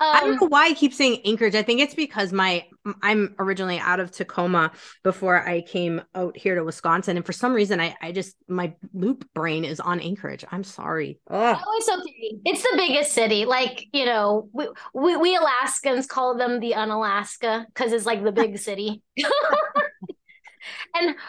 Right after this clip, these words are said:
Speaker 2: where I'm at, we're a hundred miles south of the Arctic Circle. So we're, like, the last big city before you're, like, really in the middle of nowhere, and our town's not that big. But,
Speaker 1: <laughs>
Speaker 2: um, anyway, so we wild forage, um, fireweed,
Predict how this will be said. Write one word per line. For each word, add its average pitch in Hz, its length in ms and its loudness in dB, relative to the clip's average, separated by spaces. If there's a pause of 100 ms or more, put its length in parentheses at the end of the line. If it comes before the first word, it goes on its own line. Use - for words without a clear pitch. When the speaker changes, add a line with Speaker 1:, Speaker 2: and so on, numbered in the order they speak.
Speaker 2:
where 330 240 2
I'm 311 260 0
at, 247 380 0
we're 262 140 0
a 285 80 0
hundred 269 340 -2
miles 226 340 -2
south 208 260 -4
of 220 100 -4
the 220 80 -8
Arctic 185 280 -8
Circle. - 480 -16
So 262 160 0
we're, 277 120 2
like, 294 280 0 (300)
the 254 100 -2
last 233 340 -2
big 226 200 -2
city 226 320 -2
before 196 420 -6
you're, 190 160 -8
like, 175 260 -8
really 208 220 -8
in 202 120 -10
the 202 60 -10
middle 202 240 -6
of 180 60 -14
nowhere, 208 580 -4 (160)
and 214 120 -6
our 190 240 -6
town's 190 320 -8
not 185 200 -10
that 165 180 -6
big. - 260 -16 (300)
But, 220 380 0 (220)
Speaker 1:
<laughs> 254 240 -18
Speaker 2:
um, 220 520 -2 (560)
anyway, 294 300 0
so 294 200 -2
we 339 180 0
wild 269 480 -2 (120)
forage, 277 640 -4 (200)
um, 240 340 0
fireweed, 285 1080 -4